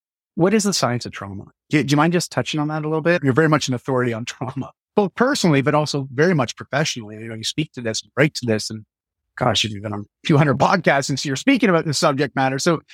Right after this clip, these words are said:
may-, maybe you could just take a minute to, to share just the science of trauma, like what's happening to us when we're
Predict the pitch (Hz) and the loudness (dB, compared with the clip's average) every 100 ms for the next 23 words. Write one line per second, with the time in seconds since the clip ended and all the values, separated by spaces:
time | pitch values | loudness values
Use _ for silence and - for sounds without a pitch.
0 | _ 185 - 185 190 202 180 160 160 160 | _ -4 0 0 2 -2 -6 -6 -2 -2
1 | - 170 - 156 151 151 - 135 135 - | -2 -4 -2 -4 -4 -6 -6 -8 -8 -6
2 | 135 147 131 131 143 - 131 127 127 113 | -2 0 -2 -4 -4 0 2 2 -2 -8
3 | 113 104 113 127 151 156 - 190 214 175 | -10 -10 -10 -4 0 0 2 0 0 2
4 | 160 135 135 131 - 127 127 | 2 2 0 0 0 0 -2